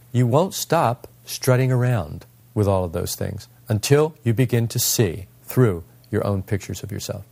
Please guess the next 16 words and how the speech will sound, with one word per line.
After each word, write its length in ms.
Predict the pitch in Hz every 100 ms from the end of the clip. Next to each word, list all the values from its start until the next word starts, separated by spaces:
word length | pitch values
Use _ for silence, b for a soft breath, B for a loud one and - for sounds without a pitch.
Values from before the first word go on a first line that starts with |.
| _ 107
We 100 | 107
lie, 540 | 104 98 92 101 117 -
we 120 | 120
cheat, 420 | 117 - 101 101 - - - -
and 120 | 101
we 80 | 98
steal. 420 | - - 92 82 - _ -
You 220 | 104 156
lie, 460 | 117 80 78 90 92 _ -
you 160 | 135
cheat, 440 | 160 - 95 98 - _ -
and 160 | 98
you 200 | 95 98
steal. 420 | - - 120 82 - _ _ -
And 260 | 110 107 - - _ -
actually, 540 | 104 117 - 90 110